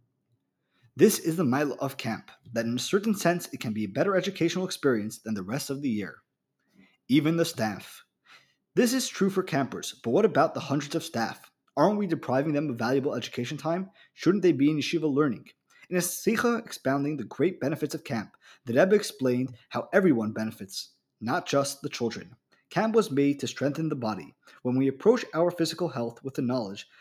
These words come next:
that this will help us serve Hashem, it becomes a part of our Avodas Hashem.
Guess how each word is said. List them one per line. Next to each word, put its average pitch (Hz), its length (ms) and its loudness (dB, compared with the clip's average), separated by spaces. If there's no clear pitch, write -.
that 120 140 -6
this 196 280 2
will 135 340 2
help 170 220 0
us 175 160 0
serve 151 160 0
Hashem, 123 460 -4
it 120 80 -8
becomes 170 340 -4
a 185 60 -2
part 139 260 0
of 101 80 -6
our 104 220 -6
Avodas 147 280 -4
Hashem. 131 440 -6